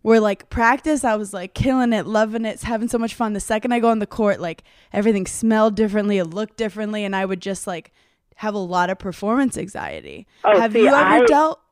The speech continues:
Speaker 1: with
Speaker 2: I
Speaker 1: that kind
Speaker 2: was,
Speaker 1: of stuff?
Speaker 2: I was the opposite, and that's, that's pretty much, like,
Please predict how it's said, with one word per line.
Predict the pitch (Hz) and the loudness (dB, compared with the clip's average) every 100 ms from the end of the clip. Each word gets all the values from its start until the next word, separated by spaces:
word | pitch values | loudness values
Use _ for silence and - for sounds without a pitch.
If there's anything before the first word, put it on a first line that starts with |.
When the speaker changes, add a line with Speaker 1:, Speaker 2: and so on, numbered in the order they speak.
| _ | _
Speaker 1:
with | 254 269 | -2 2
Speaker 2:
I | 247 | 4
Speaker 1:
that | 269 | 6
kind | 480 285 | 6 4
Speaker 2:
was, | 285 | 0
Speaker 1:
of | |
stuff? | - 311 311 - - | -6 -6 -6 -10 -4
Speaker 2:
I | 254 | 2
was | 269 240 | 2 2
the | 214 | 0
opposite, | - 220 220 202 202 175 | 2 2 0 0 0 2
and | 208 | 2
that's, | 254 - _ - | 0 0 _ -2
that's | 254 285 - | -2 0 0
pretty | 359 | 0
much, | 294 226 - | 2 2 2
like, | 220 180 | 2 2